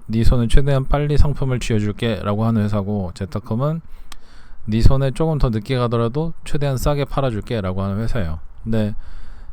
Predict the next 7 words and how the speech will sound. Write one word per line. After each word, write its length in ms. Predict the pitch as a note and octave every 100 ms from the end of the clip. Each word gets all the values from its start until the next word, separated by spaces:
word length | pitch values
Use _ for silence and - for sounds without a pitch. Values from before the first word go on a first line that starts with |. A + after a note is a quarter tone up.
| - - -
어, 340 | G#2+ G2+ F#2 F2+ - - - - - - - - -
기본적으로는 800 | B2 D#3 E3 D#3+ D3 C3+ C3 B2+
이제 100 | A2+
배송 400 | - A2+ - C3
시간에서는 800 | - D#3+ F3 D#3+ D3 C3+ B2 A#2+
차이는 260 | - C3
있지만, 380 | G#2+ - C3 D#3+